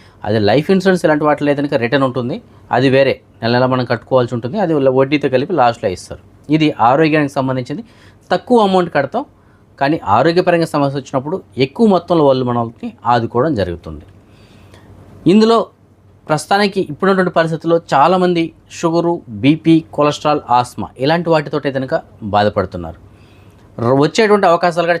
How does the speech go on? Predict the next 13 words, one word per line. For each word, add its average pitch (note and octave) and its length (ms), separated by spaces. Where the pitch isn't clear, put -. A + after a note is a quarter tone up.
చాలామందికి D#3+ 440
ఎక్కువగా B2 340
ఉన్నాయి. E2+ 300
So F3 160
అలాంటి F#3 420
వారికి F3 320
కూడా D3 300
మనం C3 260
ఇచ్చేటువంటి C#3 400
బీమా A#2+ 280
అయితే A#2 200
కనుక A2+ 360
ఉపయోగపడుతుంది. G#2 680